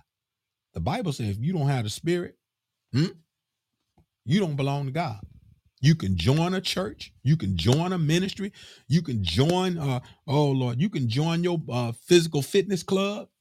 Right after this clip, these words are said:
You can join all, you can join Sam Club and all these other different places, Costco. You can join these places.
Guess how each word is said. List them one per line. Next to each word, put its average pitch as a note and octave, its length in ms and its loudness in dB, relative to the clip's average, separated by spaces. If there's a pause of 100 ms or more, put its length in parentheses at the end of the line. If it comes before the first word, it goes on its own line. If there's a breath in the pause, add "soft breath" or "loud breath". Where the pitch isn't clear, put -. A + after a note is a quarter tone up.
(100)
You F#3+ 120 0
can F3+ 140 -2
join G3+ 240 0
all, F#3 160 -2
you G3 100 2
can E3+ 120 2
join F3 280 2
Sam F#3 400 0
Club G3 360 2
and E3 80 0
all F3 160 2
these F3+ 180 2
other F#3 220 0 (140)
different F3 340 2
places, F3+ 460 2
Costco. F#3 640 -2 (440)
You A#3 140 6
can D#4 160 2
join A3+ 320 4
these C#3 180 4
places. - 540 -8